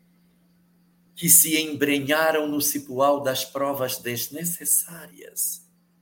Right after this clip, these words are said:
mas te rogamos também pelos nossos filhos,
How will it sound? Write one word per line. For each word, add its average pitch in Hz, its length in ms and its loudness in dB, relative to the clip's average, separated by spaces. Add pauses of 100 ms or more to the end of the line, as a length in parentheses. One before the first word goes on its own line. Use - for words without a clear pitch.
(640)
mas 107 480 -8
te - 140 -18
rogamos 98 540 -12
também - 240 -20 (1600)
pelos 120 280 -8
nossos 123 400 -8
filhos, - 840 -8